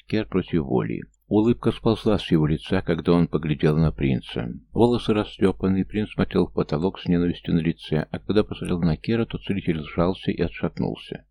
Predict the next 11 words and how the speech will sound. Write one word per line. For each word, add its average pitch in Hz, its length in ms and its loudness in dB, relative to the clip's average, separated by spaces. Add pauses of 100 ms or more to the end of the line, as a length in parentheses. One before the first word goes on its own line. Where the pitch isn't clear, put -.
(920)
«Кер, 95 240 2
не 95 120 6
стой 80 300 2
там, 76 300 0
иди 90 240 2
скорее 90 320 2
сюда», — 67 480 -2
приказала 73 460 -2
королева. 62 640 -2 (340)
Целитель 117 440 -2
отмер. - 520 -4